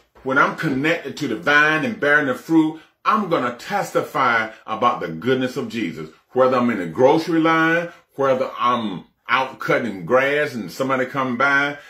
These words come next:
you know, and I use parables like Jesus did.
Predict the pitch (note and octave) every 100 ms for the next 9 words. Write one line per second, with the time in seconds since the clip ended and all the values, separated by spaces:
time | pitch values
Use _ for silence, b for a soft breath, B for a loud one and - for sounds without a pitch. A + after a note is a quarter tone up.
0 | B B2+ C3 A#2 - A#2+ C#3 D#3+ C3 A#2+
1 | - D#3 C3+ A#2 F2+ F2+ G2+ F#2 F2+ A2+
2 | F2+ D2+ D2 A#1